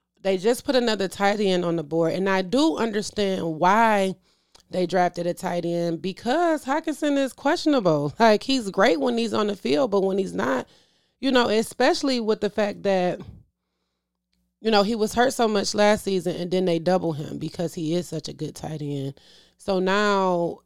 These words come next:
you know, where do you fit? You know, what do you do? Like, Amon-Ra Saint Brown is definitely going to get way more reps, way more looks, you know. It's gonna be a lot different.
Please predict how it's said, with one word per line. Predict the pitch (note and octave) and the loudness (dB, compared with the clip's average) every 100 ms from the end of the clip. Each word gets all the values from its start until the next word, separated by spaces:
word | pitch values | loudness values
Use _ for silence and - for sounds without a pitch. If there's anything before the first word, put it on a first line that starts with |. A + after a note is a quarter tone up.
| _ _ | _ _
you | G3+ G#3 | -4 0
know, | F#3+ E3+ E3 D#3 - _ _ _ _ | 2 2 0 -2 -6 _ _ _ _
where | - F3+ G3 A3+ | -10 -2 2 2
do | G#3+ | 2
you | G3 G3 | 0 -6
fit? | D3+ G#3 G3 - - _ | -2 0 0 -2 -10 _
You | - | -4
know, | E3 F#3+ | 2 4
what | F#3 G#3 | 4 4
do | G3+ | 2
you | G3 | -2
do? | F3+ C#4+ F#4+ | -2 0 2
Like, | G#3+ F3 E3 | 2 0 0
Amon-Ra | F#3+ G#3 G#3 G3 G3 | -2 0 0 -2 -4
Saint | - F#3 E3+ | -2 -2 0
Brown | F#3+ G#3+ G#3 | -2 0 -2
is | - F3 D3 | -2 -6 -4
definitely | F3+ G3+ G3+ F#3 E3+ | -2 -2 -2 -2 -4
going | D#3+ F#3 F3+ | -4 -4 -2
to | E3+ E3+ | -6 -8
get | D#3+ E3+ D#3+ - _ _ _ _ _ _ | -4 -4 -4 -10 _ _ _ _ _ _
way | F3+ G3+ B3+ | 0 4 4
more | A#3+ G#3+ | 6 4
reps, | F3+ D#3+ - - | 4 2 0 -2
way | F3+ A3 | 4 4
more | C4+ G#3+ | 6 4
looks, | F#3+ E3+ D#3+ - - | 4 4 2 0 -6
you | G3+ G3 | 0 2
know. | F3 D#3 D3+ D3 D3 _ _ _ _ _ _ _ - | 2 2 0 -2 -6 _ _ _ _ _ _ _ 0
It's | G3 | 2
gonna | G#3 A#3 | 4 4
be | A3 G3 | 2 0
a | |
lot | E3+ D#3+ D#3 | 0 0 0
different. | G3+ A#3 D#3+ D3+ | -4 -2 -4 -6